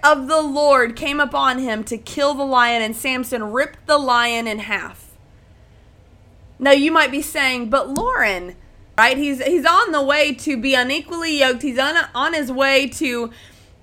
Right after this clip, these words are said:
go after the person he's lusting after, right? He's go-, on his way to do something that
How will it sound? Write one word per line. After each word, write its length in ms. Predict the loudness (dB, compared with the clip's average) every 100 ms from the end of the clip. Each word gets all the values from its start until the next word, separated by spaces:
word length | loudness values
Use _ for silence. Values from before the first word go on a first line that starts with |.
| _ _ _ _ -20 -20 -6
go 240 | 4 6 8
after 640 | 10 8 6 2 2 2
the 180 | 0 0
person 460 | 2 2 2 2 -2
he's 220 | -2 -4
lusting 640 | 0 4 4 2 -6 -4
after, 420 | -2 -4 -4 -2 2
right? 300 | 4 4 2
He's 200 | -4 0
go-, 120 | 2
on 280 | 4 4 2
his 160 | 0
way 340 | 2 4 4 2
to 160 | -4
do 260 | -4 -4 -4
something 640 | -4 -4 -4 -4 -4 0
that 320 | 4 6 4